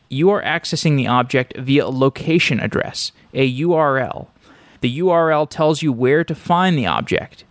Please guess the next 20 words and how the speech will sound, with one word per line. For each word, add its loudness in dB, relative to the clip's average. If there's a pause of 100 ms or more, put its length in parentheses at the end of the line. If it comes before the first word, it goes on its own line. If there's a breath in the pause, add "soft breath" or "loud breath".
(320 soft breath)
If -4
the 0
object -2
is -6
a 2
photo 2
on 0
Facebook -2
that -2
you're 2
linking 0
to, 0 (380 soft breath)
the 2
U 0
R 2
L 0
will -2
have -2
an -4
address -2